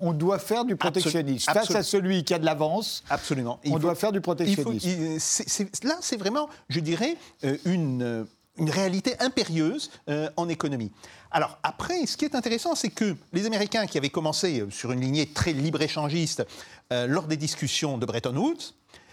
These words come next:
Speaker 2: ils comprennent le problème de l'Europe, enfin, ils comprennent. Ils voient surtout le risque, euh, je dirais, d'une communisation de l'Europe.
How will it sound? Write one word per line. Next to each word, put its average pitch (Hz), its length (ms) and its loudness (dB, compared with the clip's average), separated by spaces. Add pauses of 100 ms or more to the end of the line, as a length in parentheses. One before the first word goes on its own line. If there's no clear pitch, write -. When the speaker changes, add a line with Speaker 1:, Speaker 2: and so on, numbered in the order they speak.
(300)
Speaker 2:
ils 233 100 2
comprennent 254 640 -2 (140)
le 139 140 0
problème 135 420 -4
de 110 80 -4
l'Europe, 170 260 -2
enfin, 101 80 -4
ils 104 80 -10
comprennent. 95 300 -10 (440)
Ils 160 160 2
voient 151 320 2
surtout 226 680 0
le 135 460 2
risque, 147 760 0 (360)
euh, 123 360 2
je 123 120 -4
dirais, 131 440 0 (160)
d'une 139 280 0
communisation 170 1200 0
de 143 100 2
l'Europe. 139 580 2